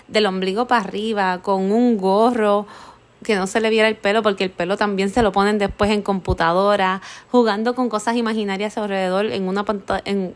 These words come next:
en un fondo totalmente azul. Es como que, mano, o sea, yo siempre he sido fanática de lo concreto, de lo que se hace concreto, por eso me gusta tanto el cine viejo, el maquillaje de antes,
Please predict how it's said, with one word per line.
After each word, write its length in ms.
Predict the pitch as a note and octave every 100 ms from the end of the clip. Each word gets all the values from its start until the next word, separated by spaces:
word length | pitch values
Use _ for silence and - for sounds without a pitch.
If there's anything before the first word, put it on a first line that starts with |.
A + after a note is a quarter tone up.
| -
en 80 | G#3+
un 140 | G3 F#3+
fondo 260 | A3+ A3+
totalmente 500 | A3 G3+ G#3 A3 G#3+
azul. 240 | A3+ A#3+ G#3
Es 80 |
como 220 | G#3 G#3+ F#3+
que, 160 | - - - - -
mano, 520 | F#3 B3 C#4 F#3 E3 - _ _ _ _ _ _ _ _ _ -
o 60 | G#3+
sea, 200 | A3 F#3
yo 120 | G3
siempre 360 | A#3 D4+ C4+ B3+
he 20 |
sido 260 | B3+ A#3+ B3
fanática 1080 | - G3+ F3 F3+ F#3+ G#3+ A3+ B3+ - G#3+
de 120 | G3 F3
lo 180 | E3+
concreto, 680 | - E3 D#3+ F#3+ G3 G3+ F#3
de 80 | E3
lo 100 | D#3+
que 140 | E3
se 120 | D#3+ E3+
hace 200 | - F#3+
concreto, 460 | F#3 F3+ F#3 G3
por 120 | F#3
eso 140 | E3 G3+
me 100 | F#3+
gusta 180 | F#3+ G3
tanto 320 | F#3+ G3 F#3+
el 140 | F3+
cine 320 | - F#3 F#3
viejo, 500 | F3 F3+ F#3 F#3 F3 - - - -
el 100 | F#3
maquillaje 680 | F3 E3 - F3+ F3+ F#3+ F#3+
de 160 | F3 E3
antes, 640 | F3+ F#3 - F3+ F3